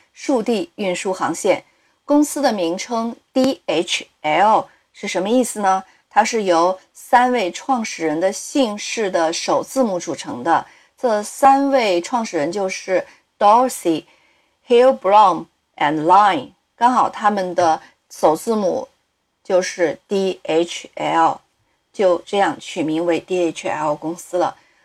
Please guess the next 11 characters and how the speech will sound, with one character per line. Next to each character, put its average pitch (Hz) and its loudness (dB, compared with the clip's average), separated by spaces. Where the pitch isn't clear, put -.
很 - -2
快， 254 4
敦 330 2
豪 190 2
航 180 -2
空 269 2
的 196 0
货 285 4
运 202 -2
公 185 -2
司 190 0